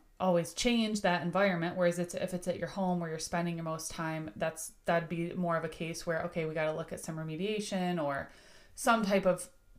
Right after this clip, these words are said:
thing that we can be able to do to really minimize it. However, obviously at the job, it, there's only so much that we can do. So when I'm helping people kind of navigate this, probably going on some type of, like, of a mold protocol, getting on a really good quality binder.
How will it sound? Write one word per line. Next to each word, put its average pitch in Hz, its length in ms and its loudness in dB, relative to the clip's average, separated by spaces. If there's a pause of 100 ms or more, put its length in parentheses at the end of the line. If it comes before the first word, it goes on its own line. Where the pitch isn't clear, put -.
thing 185 260 4
that 165 140 -2
we 175 80 -2
can 170 260 -6
be 170 140 -4
able 165 180 -4
to - 140 4
do 165 240 0
to 156 480 -4
really 160 480 -2 (360)
minimize 190 460 4
it. - 80 -6
However, 185 500 2 (300)
obviously 196 400 4
at 180 80 2
the 175 80 0
job, 156 500 2 (480)
it, 180 160 0
there's 170 160 0
only 160 140 0
so 165 120 -6
much 160 120 -4
that 165 80 -8
we 151 60 -6
can 156 160 -6
do. 151 180 -4
So 190 240 6
when 202 240 4
I'm 208 320 -2
helping 202 380 4
people 185 520 6 (1120)
kind 220 220 4
of 190 140 8
navigate 185 500 6
this, 170 400 2 (280)
probably 220 440 8
going 185 280 6
on 180 140 6
some 180 180 4
type 180 240 2
of, 180 80 6
like, 175 140 2
of 170 80 -2
a 170 60 2
mold 165 340 2
protocol, 175 480 6
getting 170 260 4
on 165 120 4
a 165 40 2
really 165 220 4
good 160 180 -2
quality 151 320 -2
binder. 185 720 4